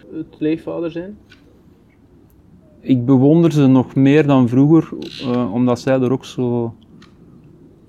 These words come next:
Speaker 2: zo betrokken bij zijn. Ehm, ze aanvaarden dat echt als, als, ja, hun broer.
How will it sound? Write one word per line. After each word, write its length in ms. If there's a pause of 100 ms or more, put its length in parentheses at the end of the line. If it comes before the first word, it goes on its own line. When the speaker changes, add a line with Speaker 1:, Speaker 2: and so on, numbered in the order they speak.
(200)
Speaker 2:
zo 160
betrokken 400
bij 140
zijn. 340 (1300)
Ehm, 420 (1300)
ze 240
aanvaarden 420
dat 160
echt 200
als, 260
als, 420 (540)
ja, 320
hun 180
broer. 400